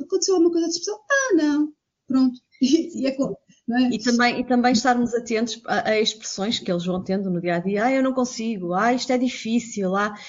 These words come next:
Speaker 2: não, não permitir que isso passe, hum, em branco. Portanto, sempre que há um,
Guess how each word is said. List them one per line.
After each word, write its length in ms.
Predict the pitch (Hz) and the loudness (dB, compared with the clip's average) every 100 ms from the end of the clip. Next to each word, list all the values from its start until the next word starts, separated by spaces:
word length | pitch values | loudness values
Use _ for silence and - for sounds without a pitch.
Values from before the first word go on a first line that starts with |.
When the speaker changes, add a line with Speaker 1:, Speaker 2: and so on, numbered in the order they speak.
| - - | -20 -2
Speaker 2:
não, 320 | 240 302 330 | 2 4 4
não 160 | 302 349 | 2 2
permitir 460 | 320 311 302 294 | 2 2 2 0
que 80 | 294 | -2
isso 160 | 269 - | -6 -4
passe, 400 | 269 269 - - | -2 -2 -4 -8
hum, 640 | 240 185 220 214 208 208 190 | -4 -2 2 2 2 -2 -2
em 120 | 233 | 0
branco. 340 | 214 170 165 - _ | 2 0 -2 -8 _
Portanto, 340 | - - 175 180 | -10 -4 -4 -4
sempre 340 | - 285 294 | -2 -2 -4
que 120 | - | 0
há 260 | 262 240 208 | 2 2 0
um, 300 | 226 220 214 | -2 -2 -4